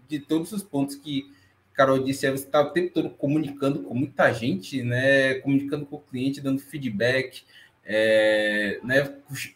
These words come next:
chorando, como o Carol disse, quando dá problema, quando tem um bug crítico ali, precisa resolver rápido,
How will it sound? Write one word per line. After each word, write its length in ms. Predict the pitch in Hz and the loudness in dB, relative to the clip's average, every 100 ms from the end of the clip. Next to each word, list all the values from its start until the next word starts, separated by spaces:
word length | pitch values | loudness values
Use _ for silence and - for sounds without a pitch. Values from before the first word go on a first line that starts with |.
| - | -14
chorando, 760 | - 202 165 143 165 151 147 139 | 4 10 12 12 8 2 -4 -6
como 180 | 147 | -10
o 40 | 143 | -4
Carol 180 | 147 131 | -4 -4
disse, 160 | 117 | -8
quando 160 | 156 139 | -10 -2
dá 100 | 143 | -2
problema, 680 | - 131 104 131 147 135 | 0 -2 -2 -2 0 0
quando 240 | 123 143 139 | -4 -6 -10
tem 160 | - 139 | -6 -4
um 100 | 120 | -2
bug 220 | 147 123 120 | -2 -4 -10
crítico 420 | 139 139 - 120 | -8 -8 -4 -4
ali, 320 | 117 147 151 | -2 -4 -8
precisa 260 | - 123 143 | -10 -6 -4
resolver 380 | 139 135 139 | -4 -4 0
rápido, 260 | 147 - | 0 0